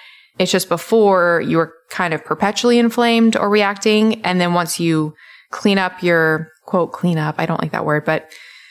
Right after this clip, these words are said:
clean up your body through I F or food choices, it can become more clear that you're reacting to things, especially if you're doing fasting, because then you're in the fasted state. So you're not reacting to anything. <laughs>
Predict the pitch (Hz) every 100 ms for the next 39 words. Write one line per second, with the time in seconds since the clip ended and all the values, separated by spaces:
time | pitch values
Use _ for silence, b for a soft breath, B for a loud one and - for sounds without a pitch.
0 | B - 240 226 214 190 190 175 175 165
1 | - 165 - 160 202 196 180 - 160 -
2 | 220 202 196 180 170 170 160 165 - _
3 | _ 185 190 190 196 202 185 170 160 131
4 | - 196 175 165 156 165 165 160 - 165
5 | 165 151 156 - 180 240 240 262 226 208
6 | 185 175 - 165 180 - 196 190 185 170
7 | 165 180 180 160 - 156 165 190 185 -
8 | 185 180 _ _ _ - 208 185 170 175
9 | 180 - 156 156 151 - 226 196 151 175
10 | 196